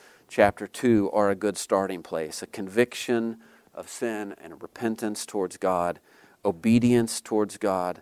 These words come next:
a love for God's word, a love for God's people, a love for prayer,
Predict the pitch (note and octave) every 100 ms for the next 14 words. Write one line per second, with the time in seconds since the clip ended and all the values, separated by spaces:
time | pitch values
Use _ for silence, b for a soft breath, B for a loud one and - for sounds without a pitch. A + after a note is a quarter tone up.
0 | _ - F#2+ G2 A#2 A#2+ - A#2 G#2+ G2
1 | F2+ G2 G2+ G2+ F#2 E2+ G#2+ A#2 - F2+
2 | E2+ E2 - - A#2 A2 G#2+ F2+ E2+ G2+
3 | A2 - D#2+ - A#2 A2+ A2+ A2